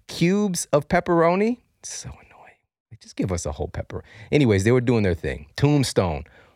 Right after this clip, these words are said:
What about Tombstone? All right, I just thought about this. Literally, they're calling it Tombstone. How ironic is that? It's poetry right there. But I sure ate it. Thankfully, I'm still here. So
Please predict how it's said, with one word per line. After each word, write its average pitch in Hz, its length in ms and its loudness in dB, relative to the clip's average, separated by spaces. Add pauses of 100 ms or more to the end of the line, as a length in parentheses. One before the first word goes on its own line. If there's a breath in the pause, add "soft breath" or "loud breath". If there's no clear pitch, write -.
(240 soft breath)
What 92 120 -4
about 73 320 -8
Tombstone? - 640 -12 (260)
All 73 60 -4
right, 78 100 2
I 87 40 4
just 98 240 0
thought 90 200 2
about 67 280 -4
this. - 280 -10 (240 soft breath)
Literally, 123 1000 2 (540)
they're - 100 -2
calling 107 500 2
it 98 140 0 (140)
Tombstone. - 800 -2 (800)
How 117 440 0
ironic 82 760 -2
is 76 160 -10
that? - 220 -4
It's 90 140 -6
poetry 78 460 -4
right 80 220 -10
there. - 240 -12 (100)
But 78 100 -6
I 80 100 -2
sure - 240 -2
ate 151 220 2
it. 87 140 -2 (420)
Thankfully, 107 400 0
I'm 98 100 0
still 101 260 -2
here. 101 280 -2
So - 300 0